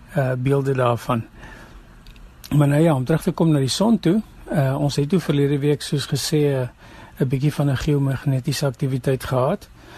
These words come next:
eh, wat eintlik maar net auroras gegee het vir die mense in die verre noorde en suide, en dan het ons natuurlik ook die bietjie sterings gehad wat ons, eh, met kortgolf, eh, beleef het. Wat hierdie week aanbetref, is daar 'n baie, baie klein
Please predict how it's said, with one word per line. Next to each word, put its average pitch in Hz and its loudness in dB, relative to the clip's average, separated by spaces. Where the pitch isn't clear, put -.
eh, 127 0
wat 123 -2
eintlik 135 0
maar 123 0
net 123 -6
auroras 147 2
gegee 170 0
het 165 0
vir 165 0
die 160 4
mense 151 2
in 143 2
die 143 0
verre 147 2
noorde 147 2
en 151 2
suide, 180 2
en 170 4
dan 147 2
het 143 -2
ons 147 -2
natuurlik 143 0
ook 147 0
die 143 -2
bietjie 131 -2
sterings 135 0
gehad 123 0
wat 131 -6
ons, - -4
eh, 139 0
met 143 -6
kortgolf, - -2
eh, 139 -4
beleef 131 0
het. 123 -6
Wat 131 0
hierdie 151 2
week 202 4
aanbetref, 185 2
is 139 0
daar 131 0
'n 123 -2
baie, 156 4
baie 143 2
klein 139 0